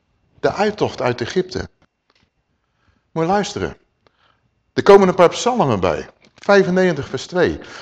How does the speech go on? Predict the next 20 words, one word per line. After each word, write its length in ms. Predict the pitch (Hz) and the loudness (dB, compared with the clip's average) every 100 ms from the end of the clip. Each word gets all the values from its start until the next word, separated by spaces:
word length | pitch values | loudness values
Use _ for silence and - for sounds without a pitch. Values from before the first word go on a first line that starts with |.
| - | -2
"Laat 400 | 147 247 262 233 | 4 4 4 4
ons 160 | 208 | 2
met 200 | 156 120 | 4 2
lofzang 800 | 107 175 285 277 - - 233 214 | 4 4 4 4 2 2 4 4
voor 180 | 208 185 | 2 4
zijn 240 | 147 117 | 4 0
aangezicht 640 | 190 226 208 151 127 98 - | 0 0 0 -2 -4 -6 0
komen, 440 | 208 214 233 240 - - - _ | 4 4 2 -4 -10 -20 -20 _
ter 240 | - 214 | 4 4
ere 420 | 220 240 220 170 | 4 6 8 6
van 260 | - 131 107 | 4 4 4
hem 520 | 95 120 220 269 247 | 2 4 8 10 10
juichen 480 | 208 226 233 220 220 | 8 10 10 8 2
bij 120 | 208 | 2
snarenspel." 840 | 196 190 135 92 - 87 - - _ _ _ _ _ _ _ _ - | 2 2 2 0 -2 -2 -2 -6 _ _ _ _ _ _ _ _ -4
Heb 140 | 185 | -2
je 60 | 170 | -2
die 100 | 143 | -2
snaren 360 | 143 113 92 | 2 2 2
weer? 280 | 85 60 | -2 -6